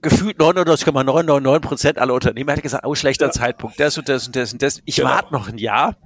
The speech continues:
Speaker 1: Ähm, das wäre so die naheliegende Entscheidung gewesen. Wenn das dann läuft, dann fahren wir los. Aber ihr habt das offensichtlich mit sehr viel Konsequenz
Speaker 2: Das
Speaker 1: dann
Speaker 2: war, das
Speaker 1: durchgezogen.
Speaker 2: war dann der Christian,
Speaker 1: Respekt.
Speaker 2: der so konsequent war. Äh, da habe ich auch gesagt, Respekt.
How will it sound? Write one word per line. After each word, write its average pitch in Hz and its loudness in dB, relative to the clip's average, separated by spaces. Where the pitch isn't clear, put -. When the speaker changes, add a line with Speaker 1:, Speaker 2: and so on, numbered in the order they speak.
Speaker 1:
Ähm, 135 2
das - 2
wäre 151 4
so 160 0
die 135 -4
naheliegende 139 0
Entscheidung 123 0
gewesen. 123 -4
Wenn 208 0
das 208 2
dann 156 2
läuft, 139 2
dann 156 0
fahren 135 2
wir 120 0
los. 135 -4
Aber 127 0
ihr 123 -2
habt - -6
das - -6
offensichtlich 131 -10
mit 123 -12
sehr 147 -2
viel 156 -8
Konsequenz 135 -6
Speaker 2:
Das - -8
Speaker 1:
dann - 0
Speaker 2:
war, 101 -6
das - -14
Speaker 1:
durchgezogen. 151 -4
Speaker 2:
war 139 -2
dann 135 0
der 127 -2
Christian, 165 4
Speaker 1:
Respekt. 151 4
Speaker 2:
der 143 6
so 139 0
konsequent 135 -2
war. 143 -4
Äh, 135 -6
da 127 -6
habe 131 -4
ich 123 -6
auch 131 -6
gesagt, 156 -4
Respekt. - -4